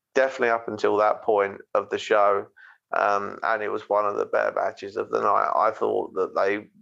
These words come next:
they both worked so hard to try and put on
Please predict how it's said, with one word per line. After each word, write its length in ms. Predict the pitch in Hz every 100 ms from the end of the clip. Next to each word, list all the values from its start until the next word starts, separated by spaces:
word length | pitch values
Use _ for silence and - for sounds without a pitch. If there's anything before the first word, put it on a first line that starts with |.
| _
they 220 | 104 101 -
both 340 | 113 113 113 - - -
worked 560 | - 53 53 - - -
so 500 | - - 120 104 104
hard 440 | 107 98 104 107 - - _ - - _ -
to 80 |
try 300 | 92 - 101
and 120 | 101 98
put 100 | -
on 420 | - 101 101